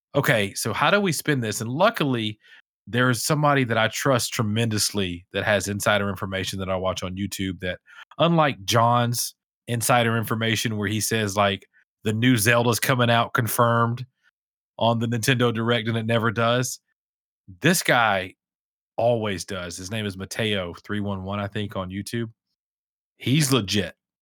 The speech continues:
and he is V R guy. And he spits truth,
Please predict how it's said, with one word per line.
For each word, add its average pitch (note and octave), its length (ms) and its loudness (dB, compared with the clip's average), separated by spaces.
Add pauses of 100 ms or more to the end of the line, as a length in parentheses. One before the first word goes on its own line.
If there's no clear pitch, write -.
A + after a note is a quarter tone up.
(160)
and G#2 140 -6
he B2+ 200 2
is A#2 180 0
V G#2+ 220 0
R G2+ 200 4
guy. E2+ 360 -6 (1300)
And B2 100 2
he E3+ 80 4
spits - 300 2
truth, - 380 2